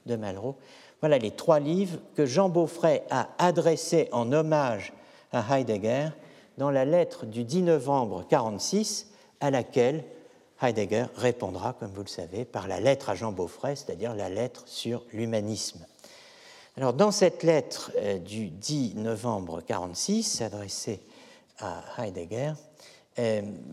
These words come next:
Beaufret fait une observation intéressante, qui est qu'il se préoccupe également de se procurer pour Heidegger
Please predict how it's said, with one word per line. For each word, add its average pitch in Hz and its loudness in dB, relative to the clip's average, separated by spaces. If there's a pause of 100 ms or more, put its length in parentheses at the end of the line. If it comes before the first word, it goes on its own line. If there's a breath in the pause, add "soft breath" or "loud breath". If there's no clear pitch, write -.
(220)
Beaufret 135 0
fait - -2
une 107 -2
observation 104 -2
intéressante, 104 -4 (220)
qui 120 -6
est 135 -4
qu'il 113 -8
se - -2
préoccupe - 0
également 127 2 (540 loud breath)
de 135 2
se 139 4
procurer 151 4
pour 110 -2
Heidegger 123 2